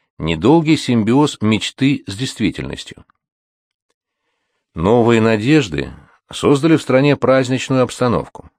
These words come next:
Во имя лучшего завтра, которое, собственно, уже наступило, народ был готов великодушно простить власти старые кривды. Примечание.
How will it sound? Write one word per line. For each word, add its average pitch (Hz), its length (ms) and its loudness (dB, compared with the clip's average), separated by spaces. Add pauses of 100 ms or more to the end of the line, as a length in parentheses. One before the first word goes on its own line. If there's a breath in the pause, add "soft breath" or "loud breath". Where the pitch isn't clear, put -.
(400)
Во 65 160 -4
имя 101 380 0 (140)
лучшего 113 520 0
завтра, 92 480 -2
которое, 82 360 0
собственно, 98 500 -2
уже 101 240 -2
наступило, 113 720 -2 (560 soft breath)
народ 127 300 0
был 156 180 2
готов 135 480 2
великодушно 120 840 0
простить - 500 -2
власти 92 640 -2 (380)
старые 113 580 0
кривды. 104 540 -4 (1800)
Примечание. 82 760 0